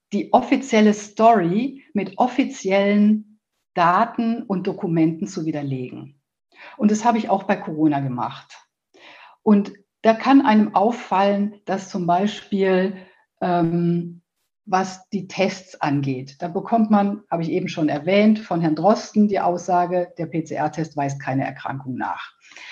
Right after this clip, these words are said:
Äh, dann kann man beim R K I im Sentinel sehen, das wurde, wird über ein halbes Jahr wöchentlich veröffentlicht, im Sommerhalbjahr monatlich, kann man sehen, in welchem Ausmaß sind welche Erreger,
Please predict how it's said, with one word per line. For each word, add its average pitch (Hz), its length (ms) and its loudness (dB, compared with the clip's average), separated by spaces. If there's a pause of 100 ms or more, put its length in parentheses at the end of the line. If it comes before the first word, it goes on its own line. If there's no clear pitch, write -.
(320)
Äh, 185 380 2
dann 196 180 0
kann 226 160 2
man 233 180 6
beim 185 160 4
R 180 160 -2
K - 280 -4
I 240 320 2
im 190 240 -2
Sentinel 196 840 2
sehen, 202 360 6
das 170 160 -6
wurde, 175 420 -4
wird 165 260 -10 (140)
über 165 300 -2
ein 156 100 0
halbes 175 360 -2
Jahr 156 180 -4
wöchentlich 220 460 0
veröffentlicht, 175 800 -8 (1200)
im 165 80 0
Sommerhalbjahr 156 800 -2
monatlich, 220 680 4 (300)
kann 196 140 0
man 180 160 4
sehen, 190 260 6
in 170 160 0
welchem 202 360 2
Ausmaß 208 520 2
sind 180 180 -4
welche 196 380 0
Erreger, 180 840 2